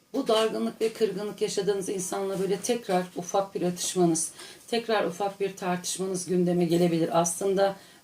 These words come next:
önemli bir konu mu diye, e, sorarsanız önemli bir konu değil. Sadece fikir ayrılığı veya bir zıtlaşmadan ileri gelen, karşılıklı böyle bir atışmadan ibaret gibi gözüküyor. Sanki birazcık bunun şeyini uzatmışsınız, süresini, zamanını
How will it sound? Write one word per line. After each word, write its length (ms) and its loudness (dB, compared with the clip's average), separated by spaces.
önemli 420 0
bir 100 -4
konu 200 0
mu 140 0
diye, 200 4
e, 500 0
sorarsanız 680 2
önemli 400 0
bir 120 -12
konu 240 -2
değil. 220 4
Sadece 480 6
fikir 400 2
ayrılığı 400 4
veya 300 2
bir 120 2
zıtlaşmadan 760 0
ileri 320 2
gelen, 320 0
karşılıklı 920 0
böyle 280 2
bir 160 -2
atışmadan 640 2
ibaret 480 4
gibi 180 -2
gözüküyor. 480 0
Sanki 340 0
birazcık 400 0
bunun 160 -2
şeyini 320 2
uzatmışsınız, 760 0
süresini, 520 0
zamanını 680 4